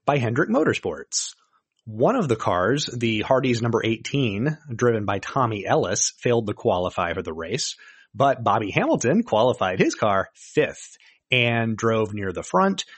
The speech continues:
eventually working to the lead with the help of some pit stops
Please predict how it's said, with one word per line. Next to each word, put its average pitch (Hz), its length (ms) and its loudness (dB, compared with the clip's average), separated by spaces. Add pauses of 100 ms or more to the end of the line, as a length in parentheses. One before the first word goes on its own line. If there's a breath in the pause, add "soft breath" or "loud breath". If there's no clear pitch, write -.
(140 loud breath)
eventually 110 440 -2
working 113 600 0
to 107 380 -2
the 98 120 -2
lead 110 340 0
with 113 160 2
the 95 60 -2
help 104 220 -2
of 90 140 -6
some 87 180 -10
pit - 220 -4
stops 156 500 0